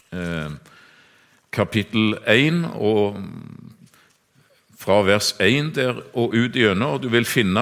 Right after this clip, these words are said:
at det er satt opp førtito generasjoner ifra Abraham og fram til Jesus blir født. Førtito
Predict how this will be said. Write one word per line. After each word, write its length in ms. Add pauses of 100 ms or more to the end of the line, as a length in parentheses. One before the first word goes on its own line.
at 180
det 140 (100)
er 200
satt 520
opp 160
førtito 600 (100)
generasjoner 880
ifra 360 (260)
Abraham 520 (480)
og 260
fram 380
til 440
Jesus 760 (100)
blir 180
født. 480
Førtito 720